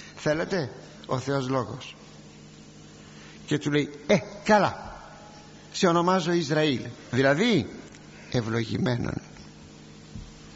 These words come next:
Επέμενε για την ευλογία. Και η Χαναναία μητέρα δεν ήταν Εβραία. Εξισφάλισε τη θεραπεία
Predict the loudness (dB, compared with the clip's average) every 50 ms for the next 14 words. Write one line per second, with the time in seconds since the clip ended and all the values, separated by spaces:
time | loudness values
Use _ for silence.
0 | -18 -18 -18 -18 -16 -16 -16 -16 -16 -16 -16 -18 -18 -18 -4 0 0 0 0 2
1 | 2 2 4 4 4 2 2 2 2 2 2 2 2 0 2 2 0 0 0 0
2 | 0 0 -2 -2 -2 -2 -4 -8 -10 -12 -12 -14 -16 -18 -18 -18 -16 -16 -16 -16
3 | -16 -18 -20 -20 -18 -16 -16 -16 -16 -6 0 2 2 2 4 4 4 4 4 6
4 | 6 6 4 4 2 0 0 2 4 4 4 4 2 0 -4 -6 -10 -12 -16 -18
5 | -18 -20 -18 -16 -16 -16 -16 -16 -8 0 2 2 4 4 2 4 4 4 4 4
6 | 2 -2 -4 -10 -16 -18 -18 -18 -16 -2 2 2 4 6 6 4 4 4 2 2
7 | 0 -4 -6 -10 -14 -18 -18 -18 -18 -18 -18 -18 -18 -18 -18 -16 -16 -4 0 0
8 | 2 2 2 -2 -2 -2 2 2 4 4 4 4 2 2 2 2 2 2 4 4
9 | 4 4 4 2 2 0 2 4 6 6 6 4 2